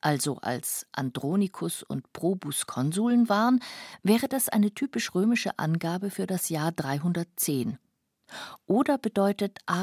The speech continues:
P C Ascia Plexa Capita, mit dem Beil enthauptet? Ist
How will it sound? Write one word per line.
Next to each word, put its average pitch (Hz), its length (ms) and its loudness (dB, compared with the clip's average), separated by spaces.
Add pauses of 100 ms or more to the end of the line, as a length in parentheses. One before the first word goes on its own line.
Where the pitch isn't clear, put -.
P 180 300 0
C 190 380 0 (540)
Ascia 175 800 -2 (120)
Plexa 170 600 -2
Capita, 139 720 -4 (500)
mit 139 200 -2
dem 123 200 0
Beil 143 400 2
enthauptet? - 720 -4 (680)
Ist - 360 -2